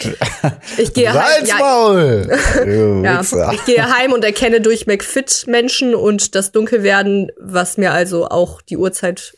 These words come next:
Speaker 2: verrät, dass ich gegen siebzehn Uhr mein Porridge esse, also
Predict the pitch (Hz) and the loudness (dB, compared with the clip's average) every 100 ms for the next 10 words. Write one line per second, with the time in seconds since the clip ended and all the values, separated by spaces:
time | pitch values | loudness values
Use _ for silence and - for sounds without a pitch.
0 | _ - 175 180 175 - - - 202 208 | _ -6 -2 -2 -4 -8 -20 -8 -4 0
1 | 196 - 214 208 220 - 254 196 196 196 | 0 0 0 2 0 0 0 2 2 0
2 | 208 233 202 - 175 190 208 - 175 175 | -2 0 0 0 0 0 0 0 0 0
3 | 180 | 0